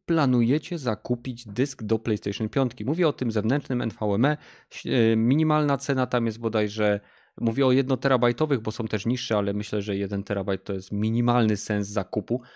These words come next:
To jest około tysiąca stu, załóżmy tysiąca dwustu złotych.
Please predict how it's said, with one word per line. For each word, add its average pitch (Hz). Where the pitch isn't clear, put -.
To 120
jest 113
około 127
tysiąca 123
stu, 107
załóżmy 104
tysiąca 127
dwustu 107
złotych. 117